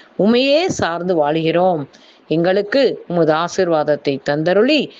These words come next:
எங்கள் ஒவ்வொருவரையும் ஐஸ்வர்யவான்களாக மாற்ற வேண்டுமாய் நாங்கள் ஜெபிக்கிறோம். எங்கள் குறைவுகளை நிறைவாக்கி, உமது தயவுள்ள சித்தத்தின்படி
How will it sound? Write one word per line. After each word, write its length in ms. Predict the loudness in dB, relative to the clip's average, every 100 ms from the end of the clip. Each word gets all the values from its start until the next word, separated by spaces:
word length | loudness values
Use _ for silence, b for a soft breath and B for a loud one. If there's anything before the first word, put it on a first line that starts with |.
| B -4
எங்கள் 220 | 2 2
ஒவ்வொருவரையும் 840 | 2 2 0 2 0 2 0 -2 B B
ஐஸ்வர்யவான்களாக 1200 | -4 -2 -2 -2 -2 -2 -2 -2 0 0 0 -2 -2 B B
மாற்ற 360 | -6 -6 -4 -4
வேண்டுமாய் 520 | -2 0 0 0 -2
நாங்கள் 300 | -2 0 -2
ஜெபிக்கிறோம். 760 | -2 -6 -6 -6 -2 0 0 -2 -8 B B B
எங்கள் 320 | -2 0 -2
குறைவுகளை 600 | 0 2 2 2 0 0
நிறைவாக்கி, 840 | 0 0 2 0 -2 -4 -2 -2 -2 B B B
உமது 380 | 0 2 2 0
தயவுள்ள 600 | 0 0 2 2 2 -2 -2
சித்தத்தின்படி 800 | -4 -6 -4 -2 -2 0 -2